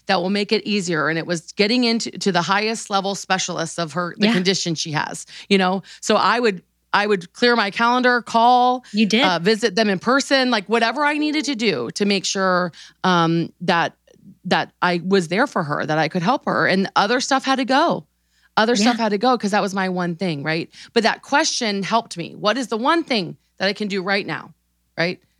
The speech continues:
Speaker 1: What's the best levered activity that I can do right now, um, that can get me closer to my goal, right? What's the
Speaker 2: Love
Speaker 1: one
Speaker 2: it.
Speaker 1: thing?" And then when you can focus on that one thing, it then allows for you,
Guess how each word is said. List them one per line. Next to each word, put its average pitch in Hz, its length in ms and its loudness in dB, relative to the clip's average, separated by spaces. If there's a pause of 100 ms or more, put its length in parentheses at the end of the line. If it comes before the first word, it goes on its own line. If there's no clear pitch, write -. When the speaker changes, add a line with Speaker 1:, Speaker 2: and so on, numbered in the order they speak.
(160)
Speaker 1:
What's 214 160 0
the 226 100 0
best 226 360 -2
levered 240 400 0
activity 214 540 -2
that 180 120 0
I 170 80 -2
can 185 140 -8
do 175 100 -2
right 185 300 -2
now, 156 420 -2 (480)
um, 165 300 0
that 170 120 -2
can 175 120 -8
get 190 140 -2
me 175 80 -2
closer 190 440 -4
to - 160 -6
my 156 180 -2
goal, 147 340 -8 (220)
right? 160 240 -4 (320)
What's 196 280 -2
the 190 80 0
Speaker 2:
Love 175 100 0
Speaker 1:
one 247 180 2
Speaker 2:
it. 262 80 -6
Speaker 1:
thing?" 156 340 -4 (260)
And 208 100 2
then 208 80 2
when 202 140 0
you 190 80 -4
can 190 180 -4
focus 233 440 -2
on 202 160 0
that 180 180 -2
one 165 180 -2
thing, 190 220 -2
it 170 120 -4
then 170 140 0
allows 160 460 0
for - 160 -10
you, 156 360 -4